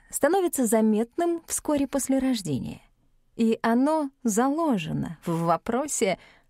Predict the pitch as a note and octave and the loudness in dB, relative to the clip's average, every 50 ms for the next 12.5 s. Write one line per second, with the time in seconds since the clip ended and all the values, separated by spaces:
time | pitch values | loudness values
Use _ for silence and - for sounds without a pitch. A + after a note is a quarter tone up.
0 | _ _ - F#3+ F#3 F3 A#3+ D4+ E4+ C4+ G#3 G3 F3 E3 D#3+ D#3+ D#3 D3+ D3 E3+ | _ _ -2 0 0 2 2 2 2 2 2 2 2 2 2 0 0 0 0 0
1 | E3+ E3+ G3 G#3 G3 D#3 C3 - - - F3+ D#3+ - - D#3+ F3+ - - C3+ C3 | 0 0 0 0 -2 -4 -6 -6 -4 -4 -4 -2 -2 -2 -4 -4 -4 -4 -4 -4
2 | - - - - - - - - _ _ _ _ _ - C#4+ C4+ C4 C4+ A3+ E3 | -4 -6 -6 -8 -12 -14 -18 -20 _ _ _ _ _ 0 0 2 4 4 2 0
3 | - - _ - - _ _ _ _ _ _ _ _ _ _ _ _ _ - A3 | -2 -6 _ -20 -20 _ _ _ _ _ _ _ _ _ _ _ _ _ 0 0
4 | G#3+ F#3 - - - D#3 D#3 D3+ D3+ - E3+ E3 - - - A#3 B3 A3+ - D#3 | 0 0 -2 -4 -2 -2 0 0 0 0 -2 -4 -2 0 2 2 2 2 0 -2
5 | - D#3 D3+ - D#3+ D3+ D#3 D3+ D3 F#3+ F3+ D#3+ C#3+ B2 - - - F#3+ G#3+ A#3 | -2 -2 -2 0 0 2 2 2 2 2 0 0 0 -2 -2 -2 -2 -2 -2 -2
6 | - - C4+ B3+ - - B3 - - - B3 B3 - C4+ A#3 B3+ B3+ B3 A3+ A#3 | -2 -2 -2 -2 -2 -2 -6 -4 -4 -4 -2 0 0 0 0 2 0 0 2 0
7 | B3+ B3 B3 B3+ B3+ B3+ A#3+ - - - - - - G#3+ G#3+ A3+ A3+ A3 G#3+ G3+ | 0 2 2 2 0 0 -2 -4 -8 -20 -14 -4 0 2 4 4 4 4 2 2
8 | F#3+ F#3 F3 - G#3 G#3+ F#3+ F#3+ G3+ D#3 D#3 D#3+ D#3+ - A3 A3 G3+ F3+ C3+ C3 | 2 0 0 0 0 0 0 0 0 0 0 -2 0 0 0 2 0 0 0 -2
9 | C3+ C#3 D3 - - - F#3+ E3+ - - - - - - - - A3 B3 C4 C#4 | -2 -2 -2 -4 -4 -4 -4 -4 -4 -8 -18 -20 -20 -10 -4 -2 0 2 2 2
10 | D4 C4 - D#4 D#4 D#4+ D#4 - - - F4+ F#4+ F4 - - - C4 - - D#4+ | 0 0 0 0 0 0 -2 -2 -2 -2 -2 0 -2 -2 -2 -2 -2 0 0 0
11 | D#4+ - - C4+ C4+ C4+ C4 A3+ A3+ A3+ B3 G#3+ A#3 A#3+ C4 E4 F4+ E4 B3 F#3 | 0 0 0 0 2 2 2 2 2 2 2 2 2 2 2 2 2 2 2 2
12 | E3 F3 - - - - F3+ E3 - | 2 0 -2 -4 -2 0 0 0 0